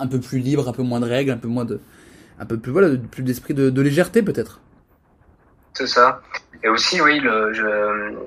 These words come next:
Speaker 2: je rajoute, ce, ce morceau, il va également, d'une certaine manière, poser les bases, euh, de tout ce, ce style musical, euh, qui sera, euh,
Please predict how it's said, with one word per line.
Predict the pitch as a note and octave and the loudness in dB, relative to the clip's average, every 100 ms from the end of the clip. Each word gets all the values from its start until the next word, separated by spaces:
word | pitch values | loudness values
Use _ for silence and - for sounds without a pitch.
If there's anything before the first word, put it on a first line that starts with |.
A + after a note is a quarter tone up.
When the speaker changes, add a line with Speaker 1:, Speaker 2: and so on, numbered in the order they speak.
| - - | -12 -4
Speaker 2:
je | A#2 | 0
rajoute, | A#2 - E3+ - | 2 0 -2 -2
ce, | - - - B2+ A#2 A2+ A2 | -4 -4 -4 -2 0 0 -4
ce | - A#2+ | -6 0
morceau, | A#2+ - - E3 F3+ - - - _ | 2 2 2 2 2 0 -4 -6 _
il | A2 | 0
va | A2+ A2+ A2+ A2+ B2 | 4 4 4 0 -4
également, | C3 C3 C3+ D3 D3+ D3+ C#3 | -2 0 0 0 2 2 0
d'une | A#2+ A#2+ A#2 | -2 -8 -8
certaine | - C#3 C3+ C#3 B2+ | -2 0 0 -2 -2
manière, | B2+ C3 D3 D#3+ - - - - - _ | -2 -2 2 0 0 -4 -6 -12 -20 _
poser | C3+ C3+ D#3 | 0 2 2
les | D3+ | 4
bases, | B2+ C#3+ D3+ - - _ _ _ _ _ _ - | 6 8 6 0 -12 _ _ _ _ _ _ -14
euh, | - - _ _ _ _ _ _ _ _ - C5 C5+ B4+ - | -12 -16 _ _ _ _ _ _ _ _ -6 -2 0 0 -4
de | G2+ - _ - | -12 -16 _ -10
tout | B2+ | -6
ce, | - A2+ G2 G2 | -4 -2 -2 -4
ce | - | -6
style | G2+ - G#2+ G#2+ | -8 -6 -4 -4
musical, | G#2 G#2+ - A#2+ A2+ | -2 -4 2 2 4
euh, | G#2 F#2 F#2 F2+ | 2 0 -2 -8
qui | - | -8
sera, | - G#2 G2+ G2+ F#2 | 2 6 8 6 4
euh, | F#2 F2+ F2+ F#2 | 2 0 0 -2